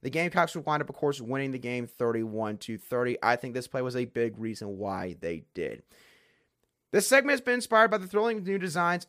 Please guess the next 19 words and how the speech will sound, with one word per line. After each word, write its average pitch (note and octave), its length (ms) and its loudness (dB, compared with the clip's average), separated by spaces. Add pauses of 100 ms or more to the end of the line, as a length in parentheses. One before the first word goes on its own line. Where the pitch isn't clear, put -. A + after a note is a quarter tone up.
featured A3 320 -2
across G#3 400 0
Nissan's G3+ 480 -2
new F3 120 0
lineup D3 300 -2
of C#3+ 160 -4
vehicles. C#3 580 -2 (220)
Pursue A#3 340 2
what F#4+ 120 4
thrills C4+ 340 -2
you G#3 240 -2
in F#3 60 0
the E3 80 -4
all-new F3+ 460 4
Frontier, G3+ 720 0
Armada, D#3 580 2
or G3 200 0
Pathfinder B2+ 800 0 (240)
today. C#3+ 580 0